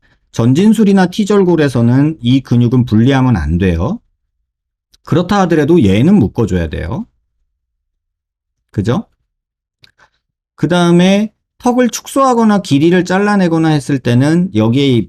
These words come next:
있는 지니오 하이오이드 또는 활경근 그룹을 당겨서 서스펜션 수처를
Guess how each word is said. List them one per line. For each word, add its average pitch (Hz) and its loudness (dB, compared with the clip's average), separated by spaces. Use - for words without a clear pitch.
있는 113 0
지니오 156 0
하이오이드 147 -2
또는 110 -2
활경근 160 -2
그룹을 120 -2
당겨서 180 -2
서스펜션 135 -6
수처를 120 -4